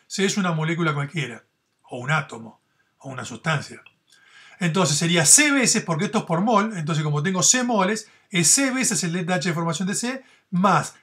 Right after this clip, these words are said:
D veces el delta H de formación de D. Todo entre corchetes sumado, porque estoy sumando los productos. Y restado, como pongo corchete, estoy restando los dos. Al restar así con el corchete estoy restando los dos.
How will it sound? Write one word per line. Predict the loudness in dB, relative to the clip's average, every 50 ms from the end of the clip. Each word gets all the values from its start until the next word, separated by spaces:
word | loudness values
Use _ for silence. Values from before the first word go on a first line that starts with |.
| _
D | -4 -2 0 2 2 2 2
veces | 0 0 0 0 0 -2 -2 -4 -4 -4
el | -2 -2
delta | -2 -2 0 0 0
H | 0 0
de | -2
formación | -2 -2 -4 -4 -4 -2
de | -2 -2
D. | -4 -6 -8 -12 -16 _ _ _ _ _ _ _
Todo | -2 2 2 2 2
entre | 0 -2 -2
corchetes | -2 -2 -2 -4 -2 -2 -2 -2
sumado, | 0 0 4 6 6 6 4 2 -2
porque | -6 -8 -8 -6
estoy | -4 -4 -2
sumando | -2 0 0 0 0 0 -2
los | -4 -4
productos. | -2 -2 -2 -2 -4 -6 -10 -14 -16 -18 -20 -20 -20 -20 _ _
Y | 2 2 2
restado, | 4 2 0 2 6 8 8 8 8 6 2 0 -2 -8 _ _ _ _ _ _ _ _ _ _ _
como | _ -6 -4 -2
pongo | 0 0 0 2
corchete, | 2 2 2 2 2 0 0 0 -2 -4 -4 -6 -10 _ _
estoy | -12 -4 -2 0 0
restando | 2 2 2 2 2 2
los | 2 2 0
dos. | 0 0 -2 -4 -6 -12 -18 _ -12
Al | -10 -8
restar | -6 -6 -8 -4 -2 0 0
así | 0 0 0 0 0
con | 0 0 -2
el | -2 -2
corchete | -2 -4 -4 -4 -4 -4 -4 -6
estoy | -6 -4 -4
restando | -6 -2 -2 -2 -2 -2
los | -2 -2 -4
dos. | -6 -10 -12